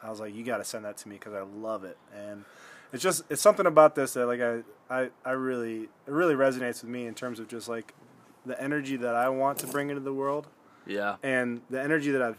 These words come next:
Speaker 1: I've witnessed in a lot of the people in our group of friends that I, I love and I think really drew me in,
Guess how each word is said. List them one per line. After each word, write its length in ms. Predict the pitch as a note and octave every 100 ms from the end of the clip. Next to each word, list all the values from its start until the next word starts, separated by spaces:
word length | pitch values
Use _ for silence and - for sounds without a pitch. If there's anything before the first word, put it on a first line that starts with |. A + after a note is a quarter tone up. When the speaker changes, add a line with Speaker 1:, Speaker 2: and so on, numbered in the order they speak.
| -
Speaker 1:
I've 180 | C3 A2+
witnessed 440 | C3+ D3 C#3 -
in 60 | A#2
a 60 |
lot 200 | A2 A#2
of 60 | B2
the 100 | A2+ -
people 320 | - B2+ B2+
in 60 | A2+
our 120 | A#2
group 200 | G#2+ A2+
of 100 | G#2+
friends 340 | G#2+ G#2 A#2 A2+
that 100 | G#2 G2+ G#2 -
I, 80 | A2+
I 20 |
love 680 | G#2+ G2+ G2+ G#2 B2 C#3+ - - -
and 120 | A2+
I 60 | A2
think 240 | - A#2 - _ -
really 320 | A2+ A#2+ A#2 A2
drew 200 | - A2+ A2+
me 220 | G#2+ G#2
in, 280 | A2 D#3